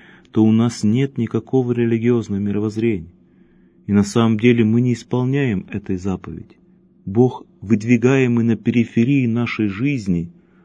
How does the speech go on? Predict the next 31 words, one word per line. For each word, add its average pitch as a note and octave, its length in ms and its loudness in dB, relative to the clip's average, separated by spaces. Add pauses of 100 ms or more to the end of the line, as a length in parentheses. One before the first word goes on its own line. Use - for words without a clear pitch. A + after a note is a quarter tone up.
(140)
Бог, B2+ 360 4
которого C3 400 2
мы C3 160 0
ни C3 80 0
о B2+ 60 -2
чем B2+ 280 -2
не A#2+ 80 0
просим, A#2+ 580 -4 (600)
Бог, C3 440 4
от - 160 -10
которого C3 400 4
мы C3 160 2
ничего C3 500 0
не B2 160 -2
ждем, B2 460 -2 (600)
Бог, C3 380 2
которого C3 440 2
мы B2+ 240 0 (300)
с - 160 -12
легкостью B2+ 800 2
хулим C3+ 640 2
и A#2+ 80 2
ругаем, B2 540 2
если A#2 280 2
в B2+ 40 0
нашей B2+ 320 -2
жизни A#2 380 0
произошли A2+ 800 -2 (360)
неприятности A2+ 920 2
или A2+ 360 0
несчастья, A#2 880 -2